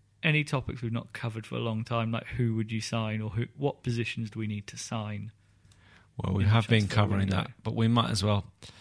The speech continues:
Speaker 1: 'Cause I don't think we'll go for Slimani.
Speaker 2: No. We might as well fill in that. Let's do some, some scouting,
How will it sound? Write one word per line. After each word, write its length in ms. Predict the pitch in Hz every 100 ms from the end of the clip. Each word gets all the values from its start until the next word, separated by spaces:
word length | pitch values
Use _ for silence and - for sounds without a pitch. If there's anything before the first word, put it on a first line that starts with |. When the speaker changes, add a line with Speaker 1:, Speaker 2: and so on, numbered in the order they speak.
| - -
Speaker 1:
'Cause 120 | - 135
I 40 |
don't 220 | 147 151
think 180 | - 127
we'll 120 | 120
go 200 | 117 113
for 160 | 107 113
Slimani. 640 | - 110 104 101 98 101 - _ _ - _ -
Speaker 2:
No. 240 | 92 92 - - - -
We 140 | 110 113
might 180 | 120
as 100 | 110
well 140 | 110 110
fill 300 | - 120 107
in 160 | 104
that. 240 | 101 98 - -
Let's 200 | 113 117
do 140 | - 110
some, 260 | 117 - - - - - - - -
some 220 | - 101
scouting, 720 | - - 107 101 - 101 92